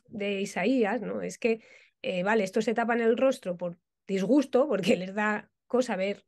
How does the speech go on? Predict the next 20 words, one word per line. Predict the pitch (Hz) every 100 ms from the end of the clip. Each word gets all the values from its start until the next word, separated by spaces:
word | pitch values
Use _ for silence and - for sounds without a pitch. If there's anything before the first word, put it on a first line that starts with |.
| _
a | -
un | 190
deformado, | 196 190 226 247 269 247 339 _ _ - - _
pero | - 247
en |
el | 294
fondo | 269 277
están | 294 262 247
haciendo | 254 262 254
algo | 247 247
sapiencial, | 262 202 190 196 330 262
y | 190
es | 214
que, | 262 262 - - _ _
eh, | 202
Dios | 190 247
se | 254
está | - 240
revelando, | 226 196 269 175
como | 170 175 190